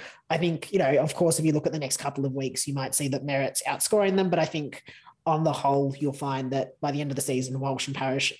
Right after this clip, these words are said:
will outscore Merritt from this point of the season. Um, and I think it is worth paying up for someone like a Parish or a Walsh who have, you know, that quite high ceiling, uh, quite high floor as well. Merritt just hasn't quite had the ceiling. So I think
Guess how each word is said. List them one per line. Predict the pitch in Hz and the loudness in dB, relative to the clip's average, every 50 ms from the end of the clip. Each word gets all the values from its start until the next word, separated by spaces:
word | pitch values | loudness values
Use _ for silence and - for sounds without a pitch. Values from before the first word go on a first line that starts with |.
| _ _ | _ _
will | - 151 139 135 | -2 0 2 2
outscore | - - - 131 - - - - 139 135 | 0 0 -4 -4 -4 -4 -2 -2 -2 -2
Merritt | 131 135 127 120 104 - | 0 -2 -4 -4 -6 -8
from | - 135 | -10 -8
this | 127 - 135 - | -4 -4 -4 -4
point | - 127 123 | -4 -8 -10
of | 110 | -8
the | 120 | -8
season. | - - 76 85 - 131 139 - _ _ - - - - - _ _ - | -8 -8 -8 -10 -10 -12 -16 -18 _ _ -20 -20 -20 -20 -20 _ _ -6
Um, | 139 139 139 139 135 131 131 131 131 123 127 - _ _ _ _ _ _ _ _ _ | -4 -2 -2 -2 -2 -2 -2 -4 -6 -8 -10 -14 _ _ _ _ _ _ _ _ _
and | - - | -2 -2
I | 165 | -2
think | 165 - 185 160 | 0 0 0 0
it | 151 | 0
is | 147 131 | 0 0
worth | 135 147 135 127 - - - - _ _ _ _ - | 0 2 2 0 0 -4 -8 -20 _ _ _ _ -6
paying | - 147 131 131 131 | -4 -2 -2 -2 -4
up | 123 - - - - - | -4 -6 -8 -12 -20 -20
for | - - - - | -20 -10 -6 -4
someone | 143 - 131 123 127 127 | -4 -2 -4 -4 -4 -4
like | 127 120 - - | -6 -6 -6 -8
a | |
Parish | 120 - 117 120 127 127 139 - - - - - | -8 -8 -6 -4 -4 -2 -2 -2 -2 -2 -4 -4
or | 135 127 | -4 -4
a | 127 | -4
Walsh | 123 131 131 127 127 - - | -2 -2 0 0 -2 -2 -2
who | - 143 | 0 0
have, | 139 131 127 135 - - - | 0 0 -2 -6 -12 -10 -6
you | - | -4
know, | 139 131 135 | -2 -2 -2
that | 135 123 - | -2 -4 -4
quite | - - 131 127 123 | -2 -2 0 0 0
high | - 120 117 | -2 -2 -2
ceiling, | - - 113 120 120 127 - | -2 -2 0 0 0 0 0
uh, | - 139 139 123 - | 0 0 0 0 0
quite | - 151 139 - | 0 0 0 0
high | 131 120 | 0 -2
floor | - - - 131 104 101 | -2 -2 -4 -4 -2 -4
as | 127 - | -4 -4
well. | - 117 101 - - - _ _ _ _ _ _ _ _ _ _ _ - - - - - - - - - - _ | -4 -4 -4 -6 -8 -12 _ _ _ _ _ _ _ _ _ _ _ -12 -10 -10 -10 -10 -10 -10 -12 -12 -6 _
Merritt | 190 185 196 214 226 262 | 0 4 4 4 4 4
just | 247 233 | 4 4
hasn't | 226 208 208 160 | 4 2 2 2
quite | - - 175 165 160 | 2 2 2 2 2
had | - 160 143 | 0 -2 -2
the | 143 139 | -4 -4
ceiling. | - 151 143 131 135 135 139 - - - - - | -4 -2 -2 -2 -4 -4 -8 -10 -16 -20 -20 -10
So | - - 214 196 | -4 0 2 2
I | 190 | 2
think | - 247 240 214 - - | 2 0 0 -2 -4 -10